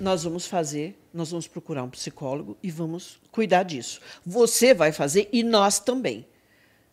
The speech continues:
Porque você é o reflexo do que nós somos. Não adianta. Tá? Vamos lá.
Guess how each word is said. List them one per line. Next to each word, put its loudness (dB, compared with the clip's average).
Porque 2
você 4
é 8
o 8
reflexo 4
do -2
que -4
nós -2
somos. -4
Não 2
adianta. 0
Tá? 6
Vamos 4
lá. 2